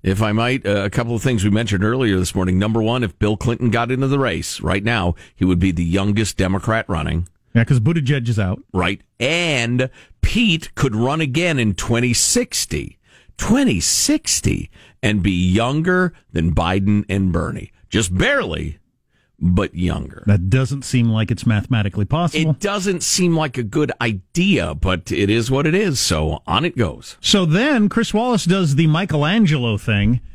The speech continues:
Speaker 2: where Biden says, uh, Chris, Chris Wallace says, "You have any response to that?" You know, hoping to get some good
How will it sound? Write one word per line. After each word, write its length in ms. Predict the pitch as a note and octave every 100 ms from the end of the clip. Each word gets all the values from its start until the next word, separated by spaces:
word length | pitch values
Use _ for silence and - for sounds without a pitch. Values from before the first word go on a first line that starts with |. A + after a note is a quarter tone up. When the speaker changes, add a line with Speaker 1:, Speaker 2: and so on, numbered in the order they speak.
| - -
Speaker 2:
where 140 | D#3
Biden 520 | D3 D3+ E3+ G3 F3+ D#3
says, 480 | - E3+ D#3 C#3
uh, 180 | D#3+ D3 E3 F#3
Chris, 240 | G3+ E3+ - D#3
Chris 220 | G3+ -
Wallace 200 | F#3 F3
says, 120 | D#3+
"You 80 | C3+
have 80 | D#3
any 100 | C#3+
response 460 | C3 - D#3+ F3+ -
to 60 |
that?" 280 | G#3 A3 A#3+
You 80 | -
know, 100 | C3
hoping 240 | A#2 B2 A2+
to 60 |
get 180 | G#2 G#2+
some 180 | - G#2
good 280 | G#2+ F2+